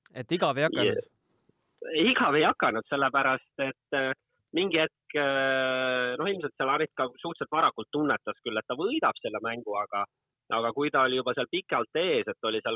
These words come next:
Speaker 2: kuus üks ja teises setis oli ka breigi saanud, siis, äh, Aneti mäng läks veel järjest paremaks, et, äh, noh, eks ta vabanes nagu, et ta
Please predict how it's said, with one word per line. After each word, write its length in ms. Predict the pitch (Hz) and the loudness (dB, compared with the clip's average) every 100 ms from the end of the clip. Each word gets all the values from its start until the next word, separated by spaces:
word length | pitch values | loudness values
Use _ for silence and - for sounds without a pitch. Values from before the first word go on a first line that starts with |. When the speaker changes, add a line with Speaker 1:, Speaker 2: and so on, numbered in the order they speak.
| - | -6
Speaker 2:
kuus 280 | 311 302 160 | -8 -6 -4
üks 220 | 175 - 123 | -6 -4 -4
ja 60 | |
teises 280 | 131 147 143 - | 0 0 -2 -4
setis 360 | 123 - 113 | -4 -4 -4
oli 120 | 117 | -2
ka 80 | 120 160 | -2 0
breigi 360 | 170 170 123 104 | 2 2 0 -2
saanud, 360 | 107 107 104 - | 0 0 -4 -2
siis, 160 | 127 117 131 | -4 -2 -2
äh, 160 | 113 | 2
Aneti 320 | 117 151 - 131 | 2 2 0 0
mäng 200 | 151 110 | 0 0
läks 160 | 101 - | -4 -4
veel 160 | 117 | -2
järjest 240 | 151 131 - | 0 -2 -2
paremaks, 480 | 156 151 - - _ 104 | 0 0 -2 -10 _ -10
et, 280 | - - | -10 -6
äh, 240 | 107 117 110 _ _ _ - | -4 -4 -8 _ _ _ -8
noh, 120 | 131 | -6
eks 120 | 151 - | -4 -2
ta 120 | 135 | -2
vabanes 440 | 170 147 101 98 104 | 0 0 0 -2 -6
nagu, 280 | 95 92 92 | -8 -6 -8
et 80 | - | -6
ta 200 | 110 | -4